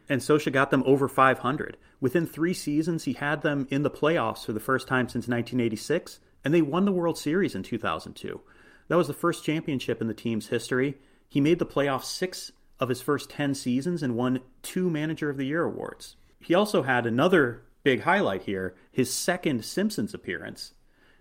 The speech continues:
In the episode Money Bart, Lisa was looking for extracurricular activities,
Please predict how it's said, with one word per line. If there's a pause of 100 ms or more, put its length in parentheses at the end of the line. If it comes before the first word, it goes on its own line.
(120)
In
the
episode
Money
Bart, (340)
Lisa (320)
was
looking
for
extracurricular
activities,